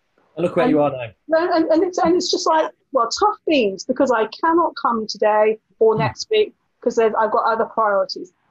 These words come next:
Speaker 2: and that's okay. It's a, you know, you learn now that actually it's okay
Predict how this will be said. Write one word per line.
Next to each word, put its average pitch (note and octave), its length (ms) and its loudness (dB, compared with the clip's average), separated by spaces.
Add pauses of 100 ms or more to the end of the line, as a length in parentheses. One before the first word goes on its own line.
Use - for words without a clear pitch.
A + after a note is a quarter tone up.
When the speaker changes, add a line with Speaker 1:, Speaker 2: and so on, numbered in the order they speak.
Speaker 2:
and B3 140 2
that's - 200 0
okay. C#4 560 2 (280)
It's C4+ 200 0
a, C4+ 140 2 (220)
you C4 60 -2
know, G#3+ 340 0
you A#3 180 0
learn C#4 360 2
now F3+ 400 0 (320)
that - 160 0
actually G#3 500 -2
it's A3 220 2
okay G#3 460 0